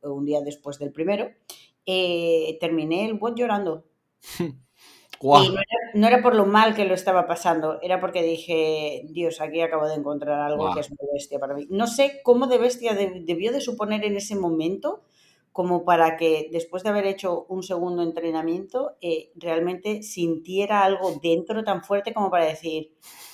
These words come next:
Speaker 1: "Creo que este es el principio de algo", ¿no? Y, y fue así, fue así.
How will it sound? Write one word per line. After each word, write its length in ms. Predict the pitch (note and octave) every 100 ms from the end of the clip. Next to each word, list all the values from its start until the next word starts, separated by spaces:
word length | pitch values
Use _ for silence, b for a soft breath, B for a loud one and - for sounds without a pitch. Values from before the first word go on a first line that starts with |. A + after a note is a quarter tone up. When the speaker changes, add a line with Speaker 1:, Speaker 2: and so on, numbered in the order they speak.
| B _
Speaker 1:
"Creo 180 | F3 F3+
que 60 |
este 140 | G3 G3+
es 60 |
el 120 | G3
principio 560 | F#3 E3 D#3+ F3 D#3+ E3
de 120 | D3
algo", 260 | C3+ C#3 C#3+
¿no? 200 | F3+ F#3
Y, 160 | D#3 D#3 C#3
y 120 | C#3+
fue 160 | C#3+ D3
así, 260 | C#3 F3+ E3+ b b b -
fue 100 | C#3
así. 320 | - E3+ -